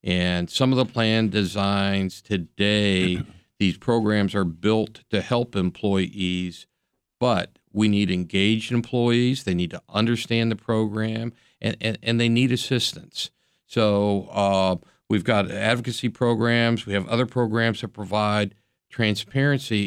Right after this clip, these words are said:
in terms of cost. So if you need an M R I, you might be able to get, get it done for three thousand dollars, or you may be able to go down the street and have it done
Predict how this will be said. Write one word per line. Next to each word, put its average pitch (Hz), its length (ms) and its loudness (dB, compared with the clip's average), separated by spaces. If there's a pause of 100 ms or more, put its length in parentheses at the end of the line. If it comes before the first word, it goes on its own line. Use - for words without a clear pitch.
in 110 200 0
terms 117 380 -2
of 98 260 -8
cost. 92 540 -4 (280)
So 107 340 0 (240)
if 117 180 -2
you 120 100 4
need 127 200 4
an 120 120 2
M 110 140 2
R 107 240 0
I, 110 540 0
you 104 140 -6
might 104 240 -2
be 110 120 -2
able 104 160 -2
to 98 80 -2
get, 98 240 -14 (200)
get 113 160 -2
it 98 100 -4
done 107 320 0
for - 180 -4
three 107 260 -2
thousand 101 480 -2
dollars, 113 540 0
or 107 120 -6
you 98 120 0
may 101 200 -2
be 101 100 -4
able 98 140 -6
to 95 40 -8
go 98 120 -4
down 98 240 -4
the 98 80 -6
street 101 300 -10
and 95 100 -14
have 95 100 -4
it 90 60 -12
done 92 280 -8